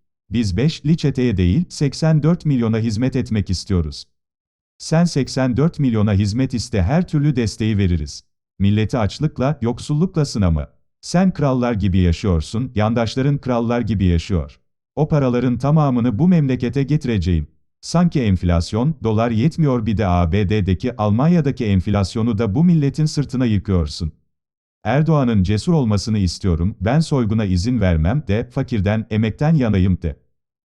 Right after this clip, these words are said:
Sen tavrını beşli çeteden yana koyuyorsun. Şehir hastanelerinin maliyeti on iki milyar dolar, doksan yedi milyar dolar ödeyeceğiz.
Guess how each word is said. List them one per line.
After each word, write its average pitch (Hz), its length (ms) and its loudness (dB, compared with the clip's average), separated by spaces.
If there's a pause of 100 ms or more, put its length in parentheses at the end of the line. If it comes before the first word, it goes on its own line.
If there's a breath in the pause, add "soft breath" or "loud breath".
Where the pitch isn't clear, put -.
(200)
Sen 165 320 0
tavrını 110 480 0
beşli 165 380 0
çeteden 139 440 0
yana 104 280 2
koyuyorsun. 87 640 0 (340)
Şehir 151 320 2
hastanelerinin 110 840 0
maliyeti 95 580 2
on 165 140 4
iki 143 220 0
milyar 104 400 0
dolar, 87 400 -2
doksan 143 360 0
yedi 131 240 2
milyar 123 400 2
dolar 107 240 2
ödeyeceğiz. 90 720 0